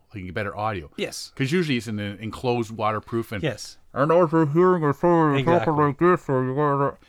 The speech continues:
Speaker 1: you can't hear 'em, right?
Speaker 2: So you leave
Speaker 1: 'Cause
Speaker 2: the
Speaker 1: it's all
Speaker 2: back open.
Speaker 1: muffled. So I always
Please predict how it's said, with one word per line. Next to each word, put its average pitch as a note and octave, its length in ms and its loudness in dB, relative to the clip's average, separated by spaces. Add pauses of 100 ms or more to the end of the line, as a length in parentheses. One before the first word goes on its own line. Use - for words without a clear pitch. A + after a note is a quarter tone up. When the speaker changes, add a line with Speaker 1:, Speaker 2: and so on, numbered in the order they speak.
(100)
Speaker 1:
you A#2+ 80 -6
can't A2+ 260 -4
hear C3+ 200 -6
'em, D#2+ 140 -8
right? G#2+ 240 -8
Speaker 2:
So - 100 -8
you B2+ 80 -4
leave B2+ 160 0
Speaker 1:
'Cause B2+ 100 0
Speaker 2:
the D#3 80 6
Speaker 1:
it's E3 40 8
all - 0 -
Speaker 2:
back E3 80 4
open. C3 100 2 (220)
Speaker 1:
muffled. E2 60 -12 (560)
So D3 640 4 (360)
I C#3 140 2 (100)
always C#3+ 720 -2